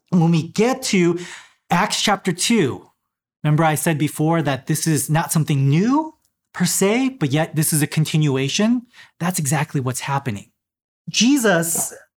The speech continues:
when he clears out the temple because they're selling things at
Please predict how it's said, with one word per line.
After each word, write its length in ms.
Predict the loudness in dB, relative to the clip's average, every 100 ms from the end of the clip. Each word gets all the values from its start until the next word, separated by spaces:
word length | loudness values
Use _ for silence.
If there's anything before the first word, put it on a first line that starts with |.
| -2
when 180 | 2 2
he 60 |
clears 320 | 2 2 2
out 180 | 4 2
the 80 | 0
temple 580 | -4 -2 -2 -2 -4 -8 _ _ -4
because 760 | -2 0 0 0 -2 -4 -8 _ -10
they're 500 | -4 -2 0 -2 -4
selling 440 | -2 2 4 4 0
things 600 | 0 2 4 2 0 -2
at 560 | -2 0 0 -2 -8